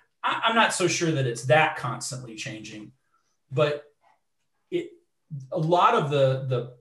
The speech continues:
the processes and decisions that need to be made in cybersecurity, they, that they're not gonna stop. Let me, let, let me get here.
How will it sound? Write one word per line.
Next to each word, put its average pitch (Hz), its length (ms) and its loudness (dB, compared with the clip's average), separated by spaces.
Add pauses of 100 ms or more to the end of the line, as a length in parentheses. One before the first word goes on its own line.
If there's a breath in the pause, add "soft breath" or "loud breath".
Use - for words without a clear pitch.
(100)
the 127 160 -6
processes 156 760 -2
and 120 140 -4
decisions 127 1000 -2
that 127 260 -2
need 151 260 0
to 190 60 0
be 135 180 0
made 135 300 -2
in 139 80 -2
cybersecurity, 135 680 -4
they, 139 320 -4
that - 260 -6 (120)
they're 151 160 -2
not 180 220 2
gonna 165 140 -2
stop. - 380 2
Let 226 100 2
me, 226 140 -4 (260)
let, - 240 -2
let 233 100 0
me 226 80 2
get 180 220 0
here. 233 200 -4